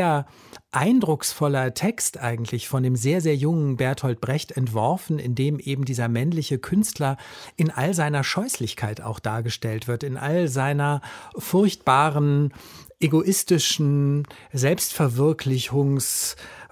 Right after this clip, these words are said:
Wahnhaftigkeit, in der er vor allen Dingen auch Frauen die ganze Zeit missbraucht und, ähm, sexuell benutzt, schwängert, die bringen sich dann um.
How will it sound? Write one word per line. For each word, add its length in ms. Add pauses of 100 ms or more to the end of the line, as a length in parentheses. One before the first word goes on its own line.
Wahnhaftigkeit, 1500
in 180
der 120
er 120
vor 160
allen 160
Dingen 180
auch 180
Frauen 460
die 120
ganze 280
Zeit 280
missbraucht 760
und, 400
ähm, 200 (220)
sexuell 520
benutzt, 720
schwängert, 580
die 60
bringen 280
sich 220
dann 180
um. 480